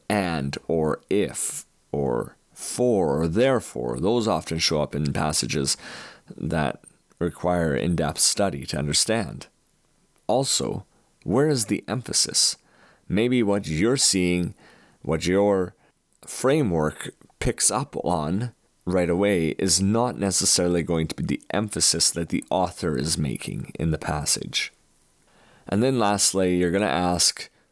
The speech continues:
what is the historical background to the text? Where is this taking place? To whom is this taking place? Where is the geographical location?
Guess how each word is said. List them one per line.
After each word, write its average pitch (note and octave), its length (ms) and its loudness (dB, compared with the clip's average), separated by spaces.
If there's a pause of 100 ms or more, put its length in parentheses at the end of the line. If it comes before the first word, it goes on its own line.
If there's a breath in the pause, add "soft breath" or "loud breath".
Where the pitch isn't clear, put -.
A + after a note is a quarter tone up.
(140)
what G2+ 280 0
is G#2 220 0
the F#2 100 -2
historical E2 640 -2
background D#2+ 760 -4 (460)
to - 160 -2
the D#2 100 -2
text? - 640 -4 (1040 soft breath)
Where B2+ 340 2
is A2+ 200 2
this G2+ 200 2
taking D#2+ 360 -2
place? G2+ 640 0 (240)
To - 160 0
whom B2 300 0
is D#2 140 0
this - 220 0
taking C2+ 340 -4
place? - 560 0 (640 soft breath)
Where A#2 300 2
is G#2 200 2
the F2 180 0
geographical F2+ 960 0
location? G#2+ 800 0